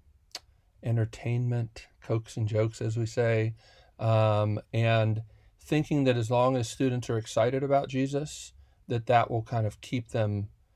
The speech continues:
holding on for the long term. Um, I think what happens in college is they get a lot of new meta narratives to maybe explain feelings that they've had. Um,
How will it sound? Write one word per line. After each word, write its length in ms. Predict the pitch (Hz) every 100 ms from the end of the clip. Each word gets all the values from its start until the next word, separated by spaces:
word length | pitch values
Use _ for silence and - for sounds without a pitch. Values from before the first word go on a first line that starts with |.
| _ - _
holding 420 | - 117 113 110
on 260 | 104 104 110
for 140 | 110 101
the 80 |
long 380 | 110 104 107 104
term. 580 | - 110 101 95 98 117 - _ _ - -
Um, 640 | 113 107 107 104 104 101 _ -
I 100 | 123
think 220 | 196 202
what 120 | 151
happens 360 | 139 139 135 117
in 120 | 110
college 840 | - 143 143 135 107 101 110 - - - - _ -
is 360 | 120 117 110 -
they 480 | 117 117 117 117 - 117
get 180 | 143
a 60 | 143
lot 360 | 123 127 147 156
of 220 | 127 117
new 420 | 123 127 131 131
meta 440 | 123 120 123 123
narratives 880 | 113 110 117 123 107 104 104 - - _ _ - - -
to 100 | 127
maybe 340 | 117 117 117
explain 680 | 110 - - - 117 120 110
feelings 560 | 110 123 120 120 120 120
that 140 | 120
they've 180 | 120 113
had. 420 | 120 120 123 123 - _ _ _ _ 117
Um, 580 | 110 107 104 104 104